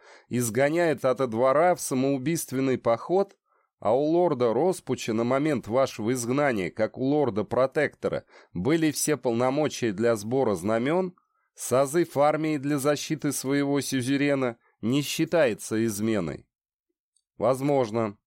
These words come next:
тяжело вздохнул Кит, "возможно, Девон Роспуч и имел такую власть, но сейчас ее нет". Лорд Роспуч встал, отодвинул стул и вновь преклонил колено, произнеся:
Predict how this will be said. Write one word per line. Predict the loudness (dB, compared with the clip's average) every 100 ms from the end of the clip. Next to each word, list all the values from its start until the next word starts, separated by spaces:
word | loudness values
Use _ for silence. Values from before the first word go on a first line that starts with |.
| _ _
тяжело | -6 -2 0 0
вздохнул | 0 0 -2 -2 -4 -4
Кит, | -4 -6 -6 -10 _ _
"возможно, | -2 0 0 0 0 0 -2 -6 -6 _ -20 _ -8
Девон | -2 0 2 2
Роспуч | 0 0 -2 -4 -2
и | 0 2
имел | 2 2
такую | 0 -2 0 0
власть, | 2 2 0 -4 -18 _ -8
но | -2 -2
сейчас | -2 -2 0 0 0
ее | 0 2
нет". | 2 0 -2 _ _ _ _ _ _ _ _ _ _ _
Лорд | -4 0 2 0 -2
Роспуч | 0 0 -2 -6 -8
встал, | -8 -6 0 2 2 -4 _ _ -4
отодвинул | -2 0 -2 -2 -2 0 -2
стул | -4 0 2 2
и |
вновь | 2 0 0 -2
преклонил | -6 -4 0 0 0 -4
колено, | -2 0 0 -2 -2 -8 -4
произнеся: | -2 0 -2 -2 -2 -2 -2